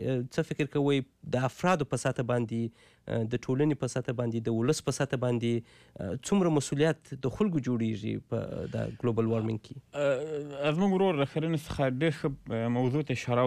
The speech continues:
Speaker 2: وکړه. آه، د چاپیریال سره معامله یا د چاپیریال د ښه توب لپاره کار،
Speaker 1: بله.
Speaker 2: آه، دا د هر ځانګړی انسان مسؤلیت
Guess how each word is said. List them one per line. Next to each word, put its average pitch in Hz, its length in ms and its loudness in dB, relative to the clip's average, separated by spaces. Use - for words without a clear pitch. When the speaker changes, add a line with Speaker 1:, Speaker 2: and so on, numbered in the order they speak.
Speaker 2:
وکړه. 107 220 -2
آه، 127 320 2
د 151 40 2
چاپیریال 175 680 2
سره 190 240 -2
معامله 120 800 2
یا 98 120 -6
د 107 100 -8
چاپیریال 131 680 -2
د 120 40 -4
ښه 117 240 -6
توب 175 340 2
لپاره 113 500 0
کار، 123 420 -2
Speaker 1:
بله. 113 320 -8
Speaker 2:
آه، 120 420 -6
دا 185 180 4
د 143 160 -2
هر 165 560 0
ځانګړی 127 640 2
انسان 117 280 -4
مسؤلیت 101 480 -2